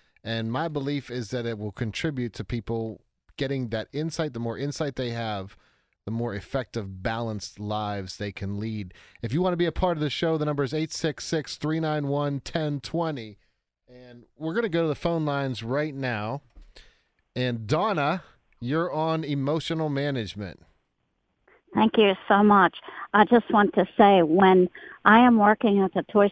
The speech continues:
Speaker 2: store in the Pittsburgh airport and I turn around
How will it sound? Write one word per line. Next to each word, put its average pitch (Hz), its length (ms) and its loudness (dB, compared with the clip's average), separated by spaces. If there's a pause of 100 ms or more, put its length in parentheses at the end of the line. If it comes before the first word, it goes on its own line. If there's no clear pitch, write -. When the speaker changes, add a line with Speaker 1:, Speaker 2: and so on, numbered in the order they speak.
Speaker 2:
store 208 280 6
in 190 120 2
the 180 100 6
Pittsburgh 196 500 4
airport 202 520 6 (640)
and 196 220 6 (380)
I 220 360 8 (120)
turn 214 180 0
around 190 480 2